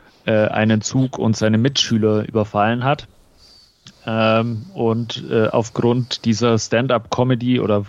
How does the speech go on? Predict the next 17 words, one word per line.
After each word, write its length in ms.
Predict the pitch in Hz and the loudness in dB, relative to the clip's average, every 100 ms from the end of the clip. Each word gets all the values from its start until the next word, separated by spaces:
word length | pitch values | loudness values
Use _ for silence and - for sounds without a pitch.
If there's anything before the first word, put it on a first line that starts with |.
| - | -8
ausgehend 460 | - 120 120 123 113 | -4 -2 0 0 -2
von 120 | 120 | 0
dieser 280 | 110 110 110 | 0 0 0
Stand-up-Comedy-Nummer, 1200 | - 113 113 110 - 117 117 117 117 117 120 120 - - - _ _ _ - | 0 -2 0 -2 -2 -2 0 2 2 2 0 -2 -6 -18 -20 _ _ _ -2
ähm, 420 | 113 110 110 - | 0 0 -2 -4
entspinnt 440 | - 110 131 123 | -6 -2 -2 -2
sich 180 | - 113 | -2 -2
jetzt, 340 | 113 - - - | -2 -2 -10 -4
äh, 260 | 110 107 | 0 0
auch 280 | 113 113 - - - | 0 -4 -6 -16 -4
die 140 | 113 | 0
Handlung 460 | 110 143 147 147 131 | 0 0 0 -2 -4
von, 400 | - 127 123 123 | -4 -4 -4 -6
von 180 | 127 120 | -6 -4
The 100 | 120 | -2
Machine 520 | 117 117 - 143 139 | -2 -2 0 0 2
weiter, 520 | 120 120 123 131 127 | 2 0 0 0 -2